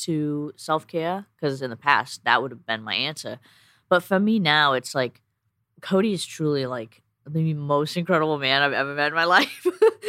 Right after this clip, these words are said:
And, um, he's definitely a, an incredible escape for me. So we both work all day long. And it,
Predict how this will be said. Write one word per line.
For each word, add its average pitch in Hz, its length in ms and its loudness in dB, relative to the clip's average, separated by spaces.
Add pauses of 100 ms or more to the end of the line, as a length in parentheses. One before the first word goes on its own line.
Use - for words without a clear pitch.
(360)
And, 156 320 2
um, 135 340 2 (160)
he's 165 220 0
definitely 151 480 0
a, 101 180 0
an 127 220 -4
incredible 131 520 -2
escape 117 500 -4
for 156 180 -6
me. 143 280 -6
So 131 240 -2
we 147 160 -2
both 147 260 -4
work 131 240 -4
all 127 120 2
day 127 140 -4
long. 120 360 -8
And 120 120 -16
it, 110 80 -18